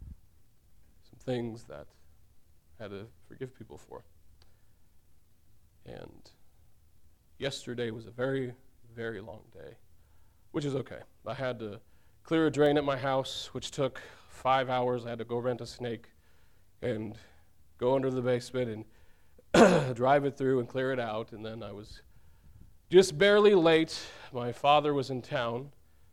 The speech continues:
He wanted to go out with me and my sister and, uh, get dinner. And we made small talk for a while. We didn't know how it was gonna go, how the conversation was gonna be. But we had dinner, we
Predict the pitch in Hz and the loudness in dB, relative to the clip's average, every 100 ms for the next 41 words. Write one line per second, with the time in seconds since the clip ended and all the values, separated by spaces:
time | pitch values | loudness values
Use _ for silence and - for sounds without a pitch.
0 | _ - - 120 127 120 110 120 120 117 | _ -20 -10 -6 -6 -6 -2 0 0 0
1 | 117 - 104 101 - - - - _ - | -4 -8 -10 -10 -12 -20 -20 -20 _ -14
2 | 113 117 104 110 135 123 - 113 - - | -10 -8 -10 -10 -8 -8 -8 -10 -12 -20
3 | _ _ - _ - - _ - 73 - | _ _ -20 _ -20 -20 _ -14 -12 -12
4 | - 73 - - _ - - - 95 117 | -12 -14 -18 -20 _ -20 -20 -20 -10 -8
5 | 104 123 - - - - - _ - - | -8 -12 -20 -20 -20 -20 -20 _ -20 -20
6 | _ - - _ - 120 120 123 - 120 | _ -20 -20 _ -10 -8 -6 -8 -4 -2
7 | 117 - 113 - 117 107 120 123 113 101 | -2 -2 -6 -6 -6 -4 -4 -6 -8 -10
8 | 104 117 120 98 113 104 95 127 127 131 | -10 -10 -10 -10 -10 -12 -8 -4 -4 -4
9 | - - _ - - - 113 120 107 101 | -14 -20 _ -20 -16 -14 -12 -10 -10 -6
10 | - 175 - 160 151 127 135 131 135 135 | -2 0 -2 -4 -4 -4 -6 -4 -4 -6
11 | - - - - - _ _ _ _ _ | -12 -20 -20 -20 -20 _ _ _ _ _
12 | - 101 113 120 123 117 117 - - - | -14 -12 -10 -6 -6 -6 -8 -20 -20 -20
13 | - _ - - _ 147 143 143 143 113 | -20 _ -20 -20 _ -2 2 2 0 -2
14 | 107 113 | -10 -16